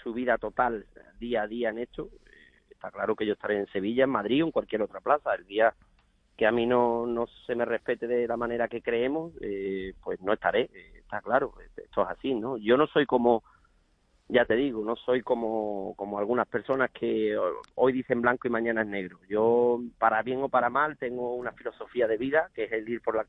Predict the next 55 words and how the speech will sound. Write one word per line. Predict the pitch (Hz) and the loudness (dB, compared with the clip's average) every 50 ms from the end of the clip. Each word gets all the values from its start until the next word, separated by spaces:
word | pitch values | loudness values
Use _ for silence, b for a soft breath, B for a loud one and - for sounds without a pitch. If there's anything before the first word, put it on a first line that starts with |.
| - - | -8 -18
el | - - | -10 -6
camino | - 110 104 107 110 107 | -4 -4 -4 -4 -2 -2
de | 110 | -2
la | 107 107 | 0 -2
verdad | 104 101 101 107 113 110 107 101 | -2 -4 -2 -2 -2 -2 -2 -6
y | 101 | -8
el | - | -6
camino | - 101 - 113 107 101 | -6 -6 -4 -2 -2 -2
recto. | - 113 117 - - - 147 160 _ _ _ _ - - - - - - _ _ _ _ | 0 0 -2 -2 -2 -2 -4 -4 _ _ _ _ -20 -16 -16 -14 -14 -16 _ _ _ _
Muchas | - 147 165 156 - 151 120 110 | 2 4 4 4 6 4 4 4
veces | 123 151 160 - - 120 107 92 - - - | 4 0 0 -2 -2 -4 -4 -6 -8 -12 -14
me | - 98 104 107 104 101 107 120 127 | -12 -10 -8 -6 -4 -2 0 2 2
he | 120 | 2
tenido | - 123 123 123 120 110 | 2 2 2 4 2 2
que | 110 107 | 0 -2
chocar | - 107 117 120 - | 0 2 2 2 2
contra | - 110 104 104 98 | 0 -2 0 0 0
paredes, | - 95 107 117 131 139 170 196 - _ - | 0 0 0 0 0 0 -4 -8 -10 _ -4
pero | 113 104 107 | -2 0 0
mi | 107 104 - | 0 -2 0
camino | - 110 113 131 151 165 | 0 0 2 2 2 0
es | 139 131 | 2 2
ese | 160 185 - - 180 160 160 151 | 0 0 0 0 -2 0 0 0
y | 131 | 0
mi | 123 123 110 | -2 -2 -2
forma | - - 127 131 135 127 | 0 0 0 2 2 0
de | 120 - | 0 0
ser | 151 139 131 | 0 0 2
es | 117 104 123 | 2 2 2
esa | 123 - - 175 170 - - b b b b b b b b b b _ - | 0 2 4 4 4 2 0 b b b b b b b b b b _ 0
y | 139 | 2
no | 147 160 180 202 | 4 6 6 6
lo | 196 175 | 6 4
voy | 151 139 131 | 4 2 2
a | 120 | 0
cambiar. | - 120 113 120 151 175 170 139 | -2 -4 -4 -2 -2 -2 -2 -2
O | 110 | -4
sea, | - 135 135 123 113 | -4 -2 0 0 0
ya | 110 120 127 139 | 2 2 0 0
en | 151 156 147 143 131 | 0 -2 -6 -6 -6
veinticuatro | 135 123 - - 113 - 127 127 127 - 135 131 | -6 -6 -6 -8 -4 0 0 0 2 2 0 -2
años | 135 139 139 127 | -2 -2 -4 -6
de | 131 127 | -6 -4
carrera | - 123 117 123 131 143 165 | -2 -2 -2 -2 -2 -4 -4
no | 156 151 127 | -6 -4 -2
lo | 113 110 | -2 -2
voy | 110 104 104 | -2 -4 -6
a | |
cambiar. | - - 104 104 123 135 127 110 104 | -6 -8 -6 -4 -2 -2 -2 -2 -4
Eh, | 98 92 85 78 82 82 - 101 110 | -8 -14 -20 -20 -20 -20 -20 _ -2
me | 113 117 | 2 2
ha | 123 135 | 2 4
ido | 131 131 | 4 2
bien | 127 131 127 123 120 | 2 0 0 -2 -2
así, | 110 - - 156 160 170 | -4 -4 -4 -4 -6 -6